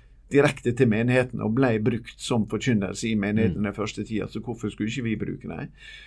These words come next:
Speaker 1: Eh, og de gammeltestamentlige tekstene, fordi at vi, vi kan ikke forstå Det nye testamentet uten på bakgrunn av det gamle. Og vi kan jo lese det gamle, vi får jo lese Det gamle testamentet i lys av Kristus.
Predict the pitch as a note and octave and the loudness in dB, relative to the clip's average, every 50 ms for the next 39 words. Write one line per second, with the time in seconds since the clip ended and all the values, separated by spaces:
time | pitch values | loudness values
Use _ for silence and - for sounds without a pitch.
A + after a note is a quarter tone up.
0 | - - - G2 A2 A2+ F2+ B2+ B2+ B2 C3 B2 B2+ C3 C3+ D3+ D3+ - E3 D#3 | -18 -8 0 2 4 6 6 8 8 8 6 6 6 4 2 2 4 4 4 4
1 | D#3 - B2 A#2 G#2+ - - - - A2+ A2 - - - D4 C#4 G3+ A#2 - B2+ | 4 2 0 0 0 -2 -4 -6 -4 -4 -4 -4 -6 -4 -2 -2 -2 -2 -2 -2
2 | - C#3 C#3 B2+ A2 G#2+ G#2+ - - G#2+ G#2 G2+ G#2 F2+ D#2+ F#2+ F#2 G2 G2 A#2 | 0 0 2 2 2 2 0 -2 -8 -8 -4 -4 -4 -2 -4 -4 -4 -6 -6 -6
3 | - E3 E3 D3+ - - - A#2+ - - - D#3 C3 G#2+ G2+ G2 G2+ A2 B2+ C3 | -4 -2 -2 -2 -4 -4 -4 -4 -4 -2 0 2 2 2 0 0 -2 -2 -2 -2
4 | - A2+ - - A2+ A2+ A2+ A2+ A2 - G2+ G2 - G2 G2 G2 G2 G2 G2+ G2 | -2 -4 -4 -4 -4 -2 -2 -4 -4 -6 -6 -6 -6 -8 -8 -8 -6 -4 -4 -4
5 | G#2 - - A2 G#2 G2 F#2+ F#2+ G2 G#2 G2+ G#2 G2 G#2 A2 A2 G2+ G2 G2+ G#2+ | -4 -6 -6 -6 -4 -4 -4 -4 -4 -4 -4 -2 -2 -2 -2 -2 -4 -4 -6 -10
6 | - - - - - - - - - - - - A2 A2 A2 A#2+ C#3 E3 E3 D3+ | -12 -16 -20 -20 -20 -20 -20 -20 -20 -16 -6 -2 0 0 0 0 -2 -2 0 0
7 | F3 A3 D4+ D4+ - - - - A#2+ - E3 D#3+ C#3+ A#2+ A2+ A2+ A#2+ A#2+ B2 B2 | 0 0 -2 -2 -6 -8 -12 -14 -6 -2 0 2 2 2 0 0 0 2 2 2
8 | C3 C#3+ C#3 - A#2+ A2+ G2+ G#2+ G2 E2+ - G2+ G#2 A2+ A2+ B2 B2+ B2 C#3+ D#3 | 2 2 0 -2 -2 -2 -2 -2 -2 -2 -2 0 0 0 0 0 -2 0 0 0
9 | D3 - - D3+ C#3 B2+ A#2 G#2+ A2 A2 A2+ A#2+ C#3 C3+ - A2 A2+ G#2 G2+ A2+ | 0 2 4 4 4 6 4 4 2 2 2 2 2 2 0 -2 0 0 0 0
10 | G2+ - G#2+ A2 A2 - A2+ A#2+ A#2 A2 - A2+ G#2+ A#2 A2 - G#2+ G#2+ - - | 0 -2 -2 -2 -2 -2 -2 -2 -2 -2 -2 -2 -2 -2 -2 -2 -2 -4 -2 -2
11 | - - - - - - - - - - - | -4 -4 -4 -6 -8 -8 -8 -8 -8 -8 -10